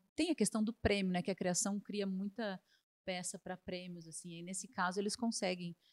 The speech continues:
emplacar algumas coisas que não tenham rodado, assim, oficialmente, mas pra cliente, assim, a gente não,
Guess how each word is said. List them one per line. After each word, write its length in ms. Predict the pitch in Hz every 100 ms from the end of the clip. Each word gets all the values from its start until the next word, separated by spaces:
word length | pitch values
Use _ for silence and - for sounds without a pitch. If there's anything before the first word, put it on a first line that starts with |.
| _
emplacar 460 | 175 170 185 170 175
algumas 340 | 170 175 175
coisas 360 | - 175 175 -
que 120 | -
não 280 | 180 175 170 -
tenham 240 | 180 180
rodado, 680 | 165 160 151 156 196 190 156
assim, 240 | 156 - 180
oficialmente, 760 | - - 165 160 196 208 180
mas 260 | 180 175 - _ _ _ _ -
pra 160 | 180
cliente, 520 | - 190 175 180 185
assim, 240 | 190 - 190
a 40 |
gente 280 | 185 196 214
não, 440 | 202 196 202 202